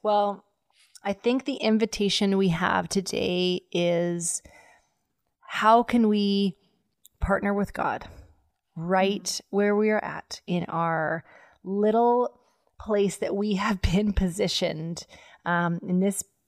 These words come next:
Speaker 1: place in the earth? And how do we, how do we be his hands and feet, his eyes? How do we see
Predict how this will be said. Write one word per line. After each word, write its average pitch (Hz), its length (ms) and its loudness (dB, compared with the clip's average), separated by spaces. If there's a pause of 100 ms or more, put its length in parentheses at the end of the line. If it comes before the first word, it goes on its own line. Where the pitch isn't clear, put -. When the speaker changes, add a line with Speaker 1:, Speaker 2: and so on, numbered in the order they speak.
(140)
Speaker 1:
place 190 340 -2
in 202 60 -2
the 190 120 -6
earth? - 440 -6
And 175 400 -4 (640)
how 196 380 0
do 240 120 2
we, 175 760 -4 (1040)
how - 180 -2
do 226 60 4
we 233 180 2
be 190 480 -4
his 180 880 0 (540)
hands 208 360 2
and 240 180 4
feet, 185 220 -2
his 185 240 -2
eyes? 160 380 -2
How 185 160 -4
do 190 100 0
we 190 220 0
see 180 880 -4